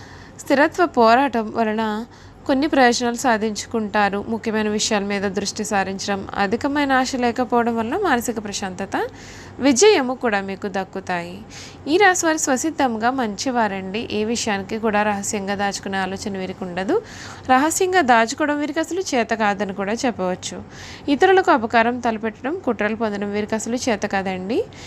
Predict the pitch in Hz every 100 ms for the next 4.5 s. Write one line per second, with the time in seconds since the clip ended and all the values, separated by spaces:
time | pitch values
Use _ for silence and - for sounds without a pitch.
0 | - - - 311 427 359 - 269 285 269
1 | 214 240 254 240 247 208 214 240 226 214
2 | 214 214 233 240 208 208 214 214 220 196
3 | 208 214 196 190 208 208 208 208 202 190
4 | 190 220 - 302